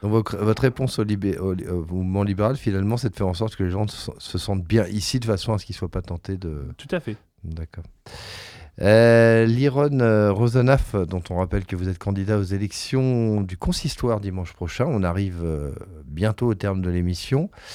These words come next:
Speaker 1: Euh, et je vais vous laisser un, un temps, euh, autant que vous voulez, euh, un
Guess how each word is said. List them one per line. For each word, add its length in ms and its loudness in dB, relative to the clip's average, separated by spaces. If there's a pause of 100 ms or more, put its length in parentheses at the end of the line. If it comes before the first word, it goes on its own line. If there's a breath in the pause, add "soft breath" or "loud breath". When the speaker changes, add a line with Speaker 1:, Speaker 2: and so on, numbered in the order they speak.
(400 loud breath)
Speaker 1:
Euh, 180 0
et 80 4
je 160 -2
vais 60 4
vous 140 -2
laisser 320 0
un, 340 2 (140)
un 120 -4
temps, 540 -4
euh, 320 -14
autant 320 -6
que 80 -8
vous 100 -8
voulez, 520 -4
euh, 220 -10
un 40 -12